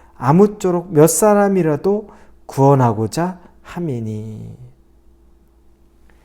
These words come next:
율법 없는 자는 율법 없는 자들을 얻으려고 하고, 율법 아래 있는 자들은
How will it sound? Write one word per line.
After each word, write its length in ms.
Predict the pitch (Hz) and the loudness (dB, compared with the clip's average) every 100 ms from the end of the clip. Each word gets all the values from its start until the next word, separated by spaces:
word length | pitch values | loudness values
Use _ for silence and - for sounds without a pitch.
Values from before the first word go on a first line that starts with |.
| _ _ _ _ _ _ | _ _ _ _ _ _
율법 340 | 147 160 196 180 | 2 6 8 8
없는 340 | 170 170 165 | 6 4 4
자는 360 | 151 160 202 180 | 4 4 0 2
율법 360 | 170 185 233 | 2 6 6
없는 280 | 226 214 208 | 6 4 2
자들을 520 | 190 180 185 180 185 | 2 0 2 2 2
얻으려고 760 | 143 131 156 160 196 185 151 135 | 4 6 6 6 4 4 4 -2
하고, 380 | 107 101 110 110 | -6 -8 -14 -4
율법 440 | 151 196 208 240 214 | 2 2 6 6 8
아래 240 | 208 196 | 8 8
있는 280 | 175 175 175 | 6 2 2
자들은 460 | 156 135 165 220 | 2 2 0 0